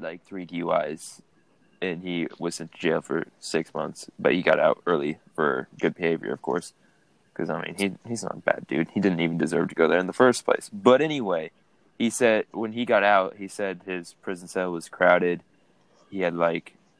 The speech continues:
the sh-, food, the food there was shit. Um, he, he basically had,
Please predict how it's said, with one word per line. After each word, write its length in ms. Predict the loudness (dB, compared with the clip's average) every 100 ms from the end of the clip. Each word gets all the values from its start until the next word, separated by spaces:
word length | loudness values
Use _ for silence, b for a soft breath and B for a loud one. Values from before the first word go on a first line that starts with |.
| _
the 100 | -14
sh-, 140 | -14 -18 -20
food, 280 | -6 -4 -4 -2
the 220 | -2 -2 -8 -4
food 380 | 2 2 2
there 180 | 4 4
was 140 | 4 -2
shit. 400 | -4 0 0 -2 B B B B B -2
Um, 560 | 2 2 0 -4 -10 -16 -20 _ _ _ _
he, 140 | -6 -6 0
he 160 | 4
basically 460 | 6 6 4 2 0
had, 240 | 2 2